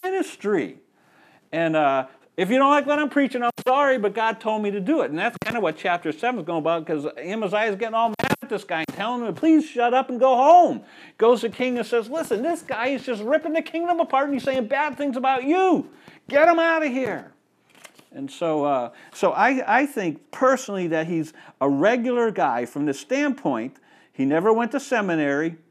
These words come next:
as I'm just using it that way, meaning so much more so he was just schooled in life.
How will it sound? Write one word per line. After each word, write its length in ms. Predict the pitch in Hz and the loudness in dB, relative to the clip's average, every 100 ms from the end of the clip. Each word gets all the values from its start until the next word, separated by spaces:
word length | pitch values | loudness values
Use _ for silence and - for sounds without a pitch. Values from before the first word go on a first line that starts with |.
| _ _ _ - | _ _ _ -6
as 200 | 127 127 - | -4 -4 -6
I'm 140 | 135 | -6
just 220 | 127 127 120 | -4 -4 -4
using 360 | 113 104 104 | -6 -6 -8
it 140 | 95 92 | -8 -8
that 180 | 95 | -8
way, 220 | 92 98 98 - _ - | -8 -10 -12 -20 _ -4
meaning 340 | 143 165 135 | 0 2 2
so 240 | 120 - 135 | -2 -6 -2
much 300 | 131 123 - | -2 -4 -6
more 300 | 139 156 165 | -2 0 0
so 160 | - 127 | 0 0
he 160 | 143 | 2
was 180 | 135 131 | 0 -2
just 200 | 170 165 | -6 -8
schooled 340 | - 247 269 | -8 -6 -4
in 140 | 285 262 | -2 -2
life. 500 | 254 311 302 - | -2 -2 -4 -8